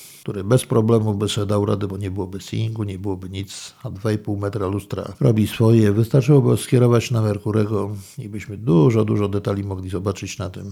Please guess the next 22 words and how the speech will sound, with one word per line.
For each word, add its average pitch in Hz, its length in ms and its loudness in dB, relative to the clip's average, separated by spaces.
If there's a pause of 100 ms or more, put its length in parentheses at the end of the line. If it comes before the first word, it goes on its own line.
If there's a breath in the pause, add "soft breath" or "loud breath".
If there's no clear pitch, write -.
Warunki 120 380 4
byłyby 107 300 2
prawie 117 340 2
idealne, 98 600 -2 (160)
ale 202 200 -2
się - 140 0
tego 135 240 0
właśnie 117 420 -4
nie 160 340 0
robi 147 400 0
ze 107 180 -4
względu 110 460 -6
na 104 120 -6
bezpieczeństwo 101 760 -8
teleskopu. 101 760 -8
Tutaj - 180 -8
obserwatorowi 107 720 -2
oczywiście 101 460 -8
wypalenie 98 480 -6
oczu 95 180 -10
nie 95 120 -10
grozi, 104 400 -4